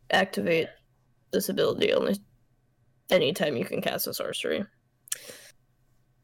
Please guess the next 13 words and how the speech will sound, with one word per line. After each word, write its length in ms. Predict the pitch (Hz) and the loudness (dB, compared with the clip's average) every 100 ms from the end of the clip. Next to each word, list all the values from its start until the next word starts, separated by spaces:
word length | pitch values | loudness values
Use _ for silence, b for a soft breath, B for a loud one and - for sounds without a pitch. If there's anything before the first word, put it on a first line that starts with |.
| _ | _
So 140 | - | 0
T 220 | 196 - 190 | 2 6 6
L 100 | 170 | 6
D 120 | 160 | 2
R 200 | 117 120 | 2 0
is 120 | - | -2
just 240 | 175 - - _ | -4 -6 -12 _
Birthing 480 | 185 175 - 190 190 | 0 0 -4 -8 -6
Pod, 380 | - - - - | -4 -4 -4 -6
but 220 | - - - | -6 -6 -6
for 320 | - - - _ _ _ _ _ - | -6 -6 -6 _ _ _ _ _ -12
tribal 600 | - - 160 160 139 - | 0 2 2 0 -2 -4
synergies. 880 | - - 92 - - - - - | -6 -6 -12 -12 -12 -12 -12 -14